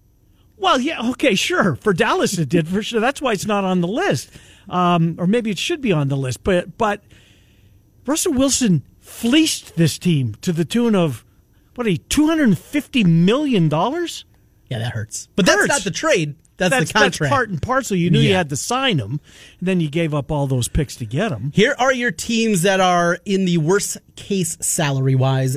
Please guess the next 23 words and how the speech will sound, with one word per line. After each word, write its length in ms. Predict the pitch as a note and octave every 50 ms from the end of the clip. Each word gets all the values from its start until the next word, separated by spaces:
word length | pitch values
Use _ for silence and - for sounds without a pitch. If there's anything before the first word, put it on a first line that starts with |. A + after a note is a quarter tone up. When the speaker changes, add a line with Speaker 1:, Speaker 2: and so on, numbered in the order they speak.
| -
Speaker 2:
this 260 | - A#2+ B2+ D3 C3 -
season. 520 | - - D#3 C#3+ B2+ A2 G#2+ F#2 F#2+ - _ _ _ _ _ _ _ -
The 60 | D3+
worst 260 | C#3 G3 G3+ - -
is 120 | G3 F3
the 80 | D#3 F3+
Saints. 360 | - - F3+ D3 B2 A2 -
They 160 | - D#3 D#3
are 240 | D#3+ D3 C#3+ C#3+ D#3 -
eighty-three 540 | A3+ B3+ C4 C#4 B3 - - G#3+ A#3 B3+ A#3
million 260 | G#3+ A3 A3 G#3+ G3+
dollars 280 | F#3+ F#3 F#3 F#3 F3+ F3
Speaker 1:
Well, 80 | F#3
Speaker 2:
over 120 | F3 D3+ D#3+
the 60 | C#3
Speaker 1:
that's 140 | F#3 F#3 F3+
Speaker 2:
cap. 80 | - -
Speaker 1:
because 380 | G#3 - - G3 F3+ C#3+ C#3+ D3
Russell 320 | D3 E3+ E3 - - D3+
Wilson's 380 | C#3+ D#3 F3 E3+ - D#3+ B2+ -
still 200 | - - C3 A#2+
a 40 |
Bronco. 500 | G#2 G2+ A#2 C3+ E3+ F3+ - G#2+ - -